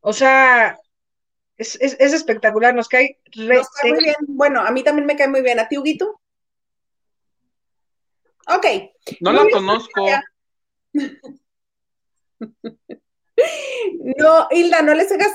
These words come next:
Speaker 2: caso. Ellos no están preparados para hablar de galanes. Que se queden con los Levis, Sotos, Yáñez, etcétera. Sí.
Speaker 1: Hoy no más.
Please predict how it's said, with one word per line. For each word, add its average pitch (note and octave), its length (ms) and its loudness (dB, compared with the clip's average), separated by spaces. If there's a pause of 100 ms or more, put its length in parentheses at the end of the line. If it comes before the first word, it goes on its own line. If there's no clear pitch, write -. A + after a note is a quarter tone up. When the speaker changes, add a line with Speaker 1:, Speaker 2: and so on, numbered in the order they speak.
Speaker 2:
caso. D#4+ 460 0 (120)
Ellos D#4+ 240 -2
no E4 100 -2
están F4+ 260 -2
preparados D4 500 0
para D4 200 0
hablar A3+ 220 2
de C#4 100 0
galanes. A3+ 540 -2 (460)
Que C#4 120 -2
se - 180 -8
queden D4 340 0
con F4+ 160 2
los C#4 180 0 (180)
Levis, C#4+ 840 2
Sotos, C#4 680 0 (120)
Yáñez, B3+ 640 0
etcétera. A#3 540 -2
Sí. A#3 340 -8 (1800)
Speaker 1:
Hoy D4+ 240 4
no E4+ 120 6
más. D#4 200 2